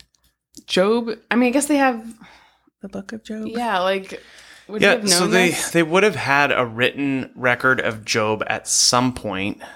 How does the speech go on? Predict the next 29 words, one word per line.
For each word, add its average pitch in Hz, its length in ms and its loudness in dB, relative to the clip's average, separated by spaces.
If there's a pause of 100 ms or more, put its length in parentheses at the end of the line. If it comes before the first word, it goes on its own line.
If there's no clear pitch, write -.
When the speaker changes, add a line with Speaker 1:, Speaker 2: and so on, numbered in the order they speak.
(200)
Speaker 3:
It's 123 300 0 (160)
very 127 320 2
likely 123 320 2
it 113 120 -2
could 120 140 -2
have 113 140 -6
been 113 340 0
part 113 380 -2
of 110 300 0
the 107 100 -2
scrolls 110 480 -2
that 107 100 -6
they, 110 140 2
like, 104 260 -4 (220)
recently 110 540 -2
rediscovered 107 680 0
as 120 140 -4
we 120 100 -2
were 113 80 -4
reading 113 260 -2
through 110 180 -6
stuff. 139 280 0
Speaker 1:
Oh. 214 100 -16 (560)
Speaker 3:
Um, 117 460 -2
they 135 160 0
almost 165 480 2
certainly, 131 320 0
because 127 320 -4
we 147 180 -8